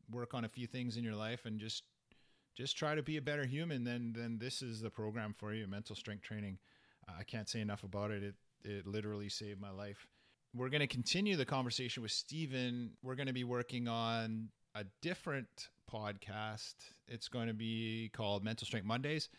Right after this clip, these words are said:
And we're just going to, we're gonna look at current events in sports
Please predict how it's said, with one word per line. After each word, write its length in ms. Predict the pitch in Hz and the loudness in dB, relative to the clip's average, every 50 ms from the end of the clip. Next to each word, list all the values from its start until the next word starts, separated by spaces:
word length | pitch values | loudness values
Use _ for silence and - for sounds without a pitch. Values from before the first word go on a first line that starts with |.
| - - - - - _ _ - - | -20 -20 -20 -20 -20 _ _ -12 -6
And 380 | - 135 143 151 156 156 156 156 | -2 2 4 6 6 6 6 6
we're 100 | 156 156 | 6 6
just 260 | 143 165 180 180 - - | 6 4 4 2 2 2
going 380 | 180 175 175 175 175 170 165 - - - | 2 2 2 4 2 2 0 0 0 0
to, 600 | - 160 160 160 156 156 156 156 156 151 151 143 107 - _ _ _ _ - | 0 2 2 4 4 4 4 4 4 4 2 0 -2 -8 _ _ _ _ -6
we're 80 | 127 | -2
gonna 140 | 131 165 151 | 0 2 4
look 200 | 139 131 131 - | 4 4 4 4
at 120 | 123 - - | 2 0 0
current 320 | - 143 135 135 127 - | 2 2 4 4 4 2
events 360 | 120 107 117 113 107 - - | 2 2 2 2 2 2 0
in 180 | 98 104 101 98 | -2 -2 -2 -2
sports 580 | - - - - 156 170 160 - - - - | -2 -2 0 2 2 2 2 0 -2 -6 -6